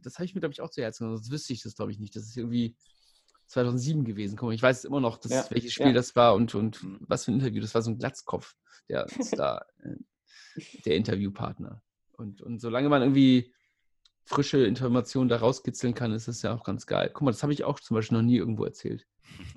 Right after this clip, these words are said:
Speaker 2: Sehr schön. Das
Speaker 1: <laughs>
Speaker 2: freut uns. Ähm,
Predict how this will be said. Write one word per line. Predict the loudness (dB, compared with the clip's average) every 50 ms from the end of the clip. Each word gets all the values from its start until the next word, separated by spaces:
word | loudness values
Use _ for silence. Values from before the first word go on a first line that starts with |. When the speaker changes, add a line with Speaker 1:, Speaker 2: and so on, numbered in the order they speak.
| -20 _ _ _ _ _
Speaker 2:
Sehr | -16 -14 -14 -12
schön. | -10 -6 2 6 6 6 6 6 4 4 6
Das | 6 4 4
Speaker 1:
<laughs> | 2
Speaker 2:
freut | 2 2 2 2 2
uns. | 2 2 0 0 -2 -6 -12 _ _ _ _ _ _ _ _ _ -20 -20 -20 -20 -20 -14 -10 -10 -10 -8 0 6
Ähm, | 8 8 8 8 6 2 -2